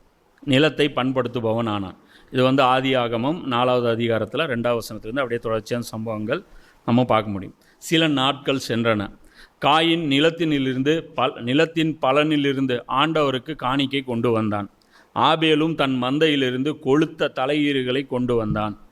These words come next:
ஆண்டவர் ஆபேலையும் அவன் காணிக்கையையும் கனிவுடன் கண்ணோக்கினார். ஆனால் காயினையும் அவனுடைய காணிக்கையையும் அவர் கனிவுடன் கண்ணோக்கவில்லை.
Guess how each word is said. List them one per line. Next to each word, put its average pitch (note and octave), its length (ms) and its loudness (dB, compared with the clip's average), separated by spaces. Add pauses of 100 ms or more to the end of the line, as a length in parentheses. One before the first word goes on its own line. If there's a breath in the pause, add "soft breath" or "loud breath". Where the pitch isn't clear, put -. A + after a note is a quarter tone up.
(440 soft breath)
ஆண்டவர் D3 520 2
ஆபேலையும் C#3 760 2
அவன் B2+ 360 -4
காணிக்கையையும் C3+ 840 0
கனிவுடன் C3 640 0
கண்ணோக்கினார். A#2+ 760 0 (320 soft breath)
ஆனால் B2+ 440 2
காயினையும் C#3 680 2
அவனுடைய B2 600 0
காணிக்கையையும் B2+ 760 0
அவர் A#2+ 400 -2
கனிவுடன் B2+ 600 0
கண்ணோக்கவில்லை. A#2 840 0